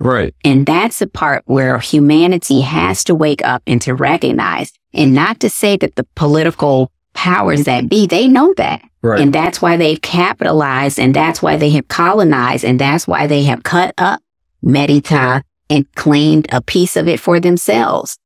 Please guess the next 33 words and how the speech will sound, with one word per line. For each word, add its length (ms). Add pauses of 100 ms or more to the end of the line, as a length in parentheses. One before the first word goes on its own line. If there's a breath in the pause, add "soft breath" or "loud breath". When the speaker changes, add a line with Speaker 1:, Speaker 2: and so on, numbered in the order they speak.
(200)
Speaker 2:
And 140
it's 240
like, 180 (100)
why 420
does 240
little 420
bitty 260
Europe 640 (260)
have 420
dominance 760
over 320
this 180
entire 600
landmass, 640
not 340
just 300
in 160
Merita, 480
but 200
all 340
around 280
the 100
world? 540 (260)
Why 360
are 120
they 180
the 140
dominant 560
force 420
in 140
all 260
of 80
that? 300